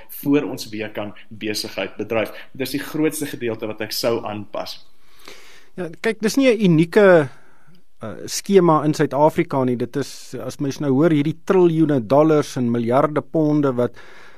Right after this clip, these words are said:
Speaker 2: eh, ander wel Br-, Brittanje en ook Amerika nou beskikbaar gestel het vir ondernemings, dan is dit gemik om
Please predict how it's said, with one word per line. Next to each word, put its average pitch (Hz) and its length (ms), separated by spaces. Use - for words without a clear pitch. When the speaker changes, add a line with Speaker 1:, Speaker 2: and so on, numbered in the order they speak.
Speaker 2:
eh, 110 260
ander 160 380
wel 127 200
Br-, 123 360
Brittanje 156 680
en 143 220
ook 143 160
Amerika 143 440
nou 139 140
beskikbaar 139 500
gestel 135 340
het 135 100
vir 123 140
ondernemings, 131 680
dan 170 420
is 254 180
dit 262 180
gemik 175 560
om 165 800